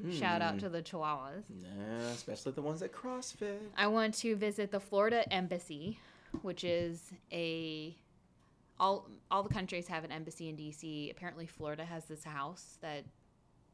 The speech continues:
Speaker 2: Wait.
Speaker 1: is, l-, acts as an embassy.
Speaker 2: Okay, y-, y-, here's the funny thing about it. As someone who hates Florida the way you do, why
Speaker 1: No,
Speaker 2: do you
Speaker 1: it's
Speaker 2: wanna go see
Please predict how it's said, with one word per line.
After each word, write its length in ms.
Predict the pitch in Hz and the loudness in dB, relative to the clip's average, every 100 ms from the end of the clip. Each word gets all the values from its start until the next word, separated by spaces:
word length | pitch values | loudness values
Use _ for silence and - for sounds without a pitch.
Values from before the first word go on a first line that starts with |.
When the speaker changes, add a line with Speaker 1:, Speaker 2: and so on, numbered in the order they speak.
| - - - _ - | -18 -18 -18 _ -8
Speaker 2:
Wait. 340 | 247 294 120 | 0 2 2
Speaker 1:
is, 120 | - - | -2 -8
l-, 300 | 180 175 190 - - | -6 -6 -6 -10 -4
acts 320 | 170 170 - | -2 -2 -4
as 120 | 196 | -4
an 80 | 185 | -2
embassy. 540 | 180 190 214 240 262 - _ - - | -2 -2 -4 -6 -8 -10 _ -2 4
Speaker 2:
Okay, 420 | 131 123 107 - | 4 6 2 0
y-, 160 | 147 139 | -4 -2
y-, 120 | 151 | -2
here's 220 | 170 277 | 0 0
the 80 | 294 | 2
funny 260 | 175 165 131 | 4 4 2
thing 220 | 175 196 | 2 0
about 260 | 120 113 117 | 0 0 0
it. 80 | 135 | 0
As 100 | 131 | 2
someone 260 | 196 254 | 2 2
who 120 | 160 165 | 0 0
hates 340 | - 151 151 | 0 0 0
Florida 300 | - 143 131 | 2 4 4
the 100 | 110 | 4
way 140 | 117 | 4
you 280 | 117 104 113 | 4 2 -2
do, 480 | 98 117 123 92 101 - - - | 0 2 2 2 -6 -12 -20 -14
why 220 | - 117 156 | 4 8 10
Speaker 1:
No, 60 | |
Speaker 2:
do 60 | 240 | 8
you 60 | 202 | 8
Speaker 1:
it's 80 | |
Speaker 2:
wanna 160 | 196 190 | 8 6
go 200 | 147 175 | 6 4
see 500 | 170 - 160 147 - | 4 -2 0 0 -2